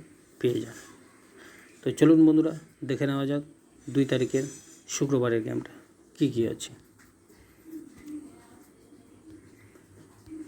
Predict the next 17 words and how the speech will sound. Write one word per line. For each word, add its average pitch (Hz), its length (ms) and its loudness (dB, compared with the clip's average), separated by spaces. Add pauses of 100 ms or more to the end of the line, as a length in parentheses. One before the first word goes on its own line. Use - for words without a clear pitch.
(1200)
তো 143 140 -2
ফ্রেন্ডস, 165 240 6 (400)
কলকাতা 143 300 2
ফটাফটে 135 360 0
প্লে 131 120 2 (100)
করবেন। 123 260 -2 (1800)
দুই 147 160 10 (120)
আট 156 140 2
দু 143 100 2
হাজার 135 240 2
চব্বিশ 143 280 2 (380)
শুক্রবারের 123 560 0
গেম। 117 140 -8 (1600)
হেড 143 200 4
গেম 151 100 10 (100)
আছে, 151 180 0 (840)
যারা 135 180 2